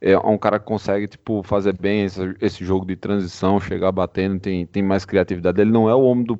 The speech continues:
do, do toque final, não é um cara que, tipo, vai dar aquela criatividade e ser o camisa dez legítimo, mas ele trouxe mais variação.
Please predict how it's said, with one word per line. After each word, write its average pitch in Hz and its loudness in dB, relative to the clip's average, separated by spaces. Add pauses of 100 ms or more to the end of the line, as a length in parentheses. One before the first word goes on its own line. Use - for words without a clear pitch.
(100)
do, 104 2 (540)
do 101 4
toque 98 0
final, 101 -2
não 98 -2
é - 2
um 104 0
cara 101 -4
que, 98 -14
tipo, 92 -12
vai 92 -2
dar 92 0
aquela 98 -2
criatividade 92 -2
e - -2
ser - -4
o 87 -2
camisa 92 -2
dez 90 0
legítimo, 92 0
mas 101 0
ele 98 -2
trouxe 101 -2
mais 107 2
variação. 107 2